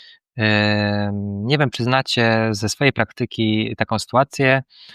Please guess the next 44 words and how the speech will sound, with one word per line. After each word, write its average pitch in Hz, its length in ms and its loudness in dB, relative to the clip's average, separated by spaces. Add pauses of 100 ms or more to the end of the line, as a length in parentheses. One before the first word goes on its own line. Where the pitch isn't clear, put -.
(280)
e, 110 200 2
że 147 100 4
na 156 80 2
przykład 127 280 0
prowadzicie 117 520 0
rekrutację 110 460 -2
na 110 80 4
jakieś 104 240 -2
wydarzenie, 117 540 0
przygotowujecie 113 640 -2
formularz, 110 500 2
w - 60 -18
którym 104 240 -4
zbieracie, 107 500 0
e, 107 500 0
oprócz 143 300 -2
innych 131 240 0
informacji 113 460 0
również 107 280 -2
dane 117 220 0
kontaktowe. 110 600 -2 (480)
Zgłasza 170 360 0
się - 120 -2
trzydzieści 123 560 -2
osób, 127 340 -2 (600)
no 147 160 2
i 190 80 4
na 156 100 2
koniec 151 320 -2
zasiadacie, 127 500 0
żeby 117 200 -2
się 117 120 -4
z 107 40 -4
nimi 123 160 -4
skontaktować 110 720 -2
i 160 120 0
okazuje 120 440 0
się, 139 340 0
że 120 100 -4
z - 40 -10
tych 117 120 -8
trzydziestu - 480 -6
osób 123 320 -4
pięć, 143 420 -2